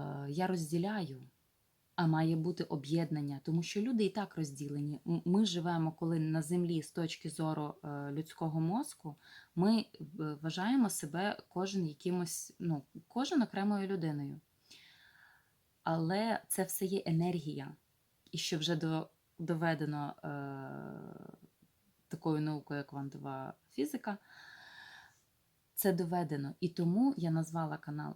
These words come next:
Єдиний Всесвіт. Але для того, щоб грати, жити це життя, пізнавати самого себе на землі, е, творець мусив себе розділити.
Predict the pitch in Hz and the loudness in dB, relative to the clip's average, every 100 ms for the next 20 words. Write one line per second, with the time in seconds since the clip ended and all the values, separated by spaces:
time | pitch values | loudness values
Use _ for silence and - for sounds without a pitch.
0 | - 175 180 165 175 147 147 - - 147 | -4 2 4 4 2 2 0 -4 -4 -6
1 | - - - _ _ _ - 185 185 185 | -8 -14 -18 _ _ _ 0 2 2 2
2 | 165 139 156 175 175 160 - 147 - - | 0 -2 -4 -2 0 0 -4 -6 -10 -20
3 | _ _ _ _ _ _ - 147 160 160 | _ _ _ _ _ _ -12 -8 -2 0
4 | 156 - 139 135 _ _ _ _ _ _ | 0 -2 -10 -10 _ _ _ _ _ _
5 | _ _ _ - 143 165 165 160 143 139 | _ _ _ -8 -4 0 0 0 -8 -8
6 | _ _ - - 160 151 151 - 156 143 | _ _ -10 -4 -2 -2 -6 -2 -2 -2
7 | - 165 160 165 165 156 143 - 156 156 | -8 -2 0 2 2 0 -4 -2 -2 -2
8 | 151 - 151 147 139 147 170 160 151 147 | -4 -6 -6 -6 -4 -2 0 0 -2 -2
9 | 143 214 277 - _ - - - - - | 0 0 0 -4 _ -20 -20 -20 -20 -20
10 | _ 147 143 139 - 170 196 202 - 175 | _ -4 -4 -4 -2 0 2 0 0 0
11 | 170 175 - 160 151 156 151 143 160 175 | 0 -2 -4 -2 -2 -2 -4 -2 0 0
12 | 156 - - | -2 -4 -18